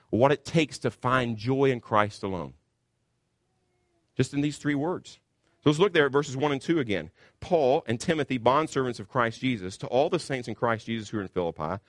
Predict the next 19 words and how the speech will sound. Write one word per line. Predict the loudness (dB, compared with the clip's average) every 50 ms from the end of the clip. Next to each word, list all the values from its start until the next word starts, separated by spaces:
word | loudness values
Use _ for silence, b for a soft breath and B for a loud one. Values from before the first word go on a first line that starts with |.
| b b b b
including | b -4 -2 0 0 0 2 2 0 0
the | 2
overseers | 0 0 0 0 -2 -6 -4 -6 -6 -6 -6
and | -8 -6
deacons, | -6 -6 -6 -6 -10 -10 -12 -16 _ _ _ _ _ _ _ _ -20 _ -18 -14
grace | -6 0 4 4 4 4 2 0
to | -4 -6
you | -4 -4
and | -4 -4 -6
peace | -6 -6 -4 -4 -4 -6 -10 -14 -18 b b b b b b
from | -2 -2 2
God | 2 4 4 4
our | 2
Father | 0 0 0 2 2 2 0 -2 -4 -8 _ _ _ _ _ -2
and | -2 0
the | 0
Lord | 0 0 -2 0 -2 -4 -4 -8 _ _ _ _ _ -10
Jesus | -6 -4 -4 -4 -4 -8 -12 -14
Christ." | -8 -2 0 0 0 0 -2 -8 -16 -20 -20